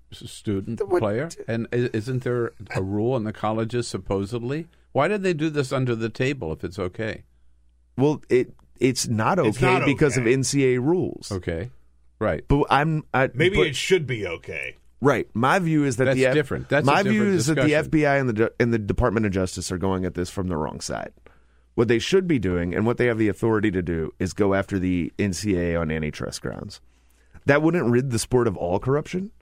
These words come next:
Speaker 3: Yeah.
Speaker 2: But ending the N C A A cartel would get rid of some of the worst corruption.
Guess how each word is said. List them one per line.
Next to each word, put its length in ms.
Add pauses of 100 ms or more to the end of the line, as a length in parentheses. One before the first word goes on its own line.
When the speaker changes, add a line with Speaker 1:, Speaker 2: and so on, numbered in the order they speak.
(320)
Speaker 3:
Yeah. 240 (380)
Speaker 2:
But 340 (100)
ending 400
the 120
N 100
C 180
A 100
A 40
cartel 600 (400)
would 460 (1120)
get 160
rid 180
of 220 (100)
some 240
of 60
the 60
worst 280
corruption. 420